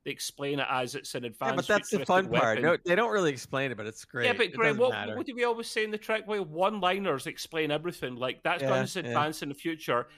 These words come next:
Speaker 1: It can just print its own ammo inside the gun like that. I mean,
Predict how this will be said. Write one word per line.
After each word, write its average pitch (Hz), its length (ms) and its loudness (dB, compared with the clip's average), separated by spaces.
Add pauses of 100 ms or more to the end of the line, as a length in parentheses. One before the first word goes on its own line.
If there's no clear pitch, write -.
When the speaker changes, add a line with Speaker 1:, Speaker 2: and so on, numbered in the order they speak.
Speaker 1:
It 131 140 -8
can 143 140 -4
just 175 340 -4 (280)
print 156 300 0
its - 180 -4
own 151 140 2
ammo 156 400 2
inside 143 440 -2
the 127 80 -6
gun 135 320 0
like 123 140 -4 (100)
that. 131 280 2 (420)
I 123 40 -14
mean, 110 200 -10